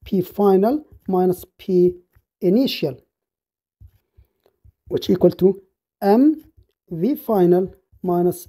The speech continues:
M V initial. Now, since momentum is the vector quantity, V final,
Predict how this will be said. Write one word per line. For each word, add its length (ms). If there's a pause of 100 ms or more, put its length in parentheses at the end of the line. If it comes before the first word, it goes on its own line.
M 380 (340)
V 400 (640)
initial. 480 (2250)
Now, 120
since 320
momentum 640
is 100
the 80
vector 380
quantity, 640 (480)
V 240
final, 580